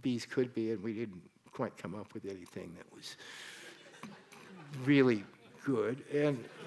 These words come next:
uh, and they went off, and, and it was really nice. The guy thanked me, and he said, "Well, you know, thank you for, you know, being so reasonable." So I,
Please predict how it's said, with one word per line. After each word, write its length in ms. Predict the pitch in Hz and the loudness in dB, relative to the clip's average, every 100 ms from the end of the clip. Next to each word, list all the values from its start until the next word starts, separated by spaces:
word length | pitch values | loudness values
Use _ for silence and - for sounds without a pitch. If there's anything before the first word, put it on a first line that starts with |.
| - - - - - - - | -10 -10 -10 -10 -10 -10 -2
uh, 280 | 160 143 131 120 117 - - - - - | 4 6 6 2 -4 -12 -16 -20 -8 4
and 120 | 160 | 10
they 160 | 196 | 12
went 220 | 262 196 135 | 12 12 12
off, 300 | 120 123 160 - - | 10 8 4 0 6
and, 160 | 202 214 | 10 12
and 120 | 277 | 12
it 80 | 294 | 12
was 180 | 254 | 8
really 200 | 285 269 | 8 8
nice. 240 | 247 202 123 | 10 8 8
The 80 | 160 | 8
guy 140 | 170 | 8
thanked 360 | 151 151 156 - | 10 6 6 4
me, 40 | 120 | 2
and 40 | |
he 60 | 113 | 4
said, 200 | - 139 | 6 8
"Well, 220 | 135 127 | 8 6
you 80 | 139 | 4
know, 180 | 117 113 | 4 4
thank 320 | - 139 135 | 4 2 0
you 60 | 113 | -4
for, 220 | - 101 - | 0 -2 -2
you 100 | 123 | -2
know, 100 | 113 101 | -2 2
being 280 | 123 104 - - - - - | 0 0 -6 -16 -16 -16 -4
so 260 | - 127 - | 4 4 6
reasonable." 400 | 139 170 135 107 | 4 6 4 2
So 160 | - | 6
I, 100 | 135 | 6